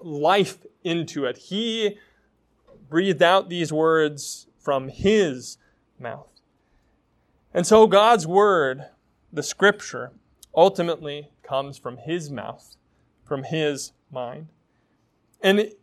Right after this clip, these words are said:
we are told here it is able to teach us, to reprove and correct us, to train us, so that we may be complete or adequate, fully equipped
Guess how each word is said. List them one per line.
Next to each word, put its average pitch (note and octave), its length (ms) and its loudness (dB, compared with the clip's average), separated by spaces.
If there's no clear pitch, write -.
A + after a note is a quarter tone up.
we F#3 180 0
are F#3+ 100 8
told A3+ 440 8
here B3+ 300 4
it G3+ 200 6
is F3+ 160 6
able A#3 420 4
to D#3+ 120 -4
teach A3+ 440 -6
us, C4 240 4
to E3+ 100 -2
reprove G3 540 0
and G3+ 120 4
correct G#3+ 340 2
us, A#3 140 2
to - 160 -12
train A3+ 580 -2
us, G#3 460 -6
so A#3 280 4
that A3+ 220 2
we A3 220 -4
may A3+ 320 -2
be G#3+ 560 -10
complete A3 640 -6
or E3 160 0
adequate, F#3 480 2
fully B3 420 2
equipped - 840 -2